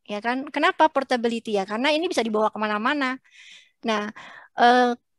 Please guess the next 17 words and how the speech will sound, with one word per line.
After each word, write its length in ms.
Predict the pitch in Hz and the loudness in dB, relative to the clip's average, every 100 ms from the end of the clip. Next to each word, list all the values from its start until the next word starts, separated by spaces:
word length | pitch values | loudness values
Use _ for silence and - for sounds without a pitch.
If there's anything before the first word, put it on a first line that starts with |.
| _ _ | _ _
di 320 | 226 220 285 | -8 -2 0
sini 480 | - 403 277 269 349 | 2 0 2 0 0
sebagai, 800 | - 247 220 233 226 233 233 233 | -2 0 2 0 2 2 2 0
eh, 560 | - 214 214 214 208 - | -2 0 0 0 -2 -6
editor, 640 | - 233 294 - 285 285 | -6 -4 -4 -2 0 0
reviewer, 560 | 277 240 - 311 302 285 | -2 -6 -6 -4 0 0
linguis, 480 | 233 269 311 277 277 | 0 -2 -2 -2 -2
apa 240 | 226 220 | -2 0
yang, 160 | 220 220 - | 0 -2 -6
apapun 400 | 208 220 - 233 | -4 -4 -2 -6
kita 320 | 233 - 220 | -4 2 6
dalam 320 | 214 214 220 | 6 6 4
proyek, 400 | 214 214 214 202 | 2 2 2 -2
eh, 240 | 208 208 202 | 0 0 2
website 320 | 220 208 214 | -2 -4 -6
localization 640 | 208 214 214 220 214 214 226 | -6 -6 -6 -4 -4 -4 -2
ini, 160 | 254 | -4